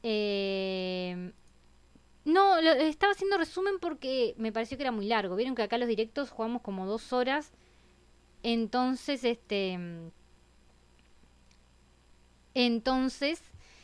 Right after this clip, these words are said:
para que no sean tan largos, porque no sé si alguien va a mirar dos horas de un directo que ya pasó, hago solo resumen de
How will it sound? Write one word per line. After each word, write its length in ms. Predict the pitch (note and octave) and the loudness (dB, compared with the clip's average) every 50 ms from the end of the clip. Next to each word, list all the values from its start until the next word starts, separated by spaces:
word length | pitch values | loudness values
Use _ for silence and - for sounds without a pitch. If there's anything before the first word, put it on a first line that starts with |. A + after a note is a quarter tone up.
| - - - - - - - - - - - - - - - | -20 -20 -20 -20 -20 -20 -20 -20 -20 -20 -20 -18 -18 -4 0
para 200 | - A3 G#3+ G#3 | 2 4 4 4
que 100 | F#3+ G3+ | 2 0
no 100 | G#3 A3 | 0 0
sean 240 | G#3+ - C4 A#3+ A3+ | 0 2 2 2 4
tan 200 | - B3 A#3+ A#3+ | 6 6 6 8
largos, 260 | B3 B3 B3+ C4 B3+ | 8 8 8 6 4
porque 240 | B3+ - G#3 F3 F#3+ | 2 -2 -2 0 0
no 80 | F#3+ F#3+ | -2 0
sé 160 | - B3 A3 | 2 0 0
si 140 | - - G3 | 2 0 0
alguien 300 | F#3+ F#3 F#3 F#3+ F#3 F#3 | 0 0 0 -2 0 2
va 80 | F#3+ | 2
a 40 | F#3+ | 2
mirar 340 | G3 F#3+ F#3 F#3+ F#3+ F#3 F#3+ | 2 2 2 4 4 4 4
dos 280 | F#3 G3 F#3+ - - G#3 | 2 2 0 0 -2 -2
horas 280 | G3+ G3+ G3 F#3 F3+ | 0 0 0 0 0
de 60 | F3+ | -2
un 140 | F#3+ F#3+ F#3+ | -2 -2 -2
directo 420 | F#3 F#3+ F#3 F#3+ F#3 - - F#3 - | 0 0 0 0 -2 -4 -6 -6 -6
que 100 | F3+ F3 | -6 -6
ya 300 | - - - F#3+ F3+ - | -6 -4 -4 -4 -2 0
pasó, 640 | F#3 F#3 - - A3 G#3 G#3 G3+ G#3+ A#3 A#3+ B3+ - - - - | -2 -4 -2 -2 0 2 2 2 2 0 -4 -6 -10 -14 -8 -2
hago 320 | G3 G3 G3 F#3+ G#3 G#3+ | 0 2 2 4 2 0
solo 240 | G#3+ - A#3 A3+ A#3 | 2 2 2 4 4
resumen 480 | G#3+ G#3+ - - A3 A3+ A3+ A#3 A#3+ | 2 0 -2 -2 0 0 2 2 2
de 400 | A#3+ A3 G3 F#3+ F#3 E3+ E3 - | 4 2 2 2 0 -2 -6 -12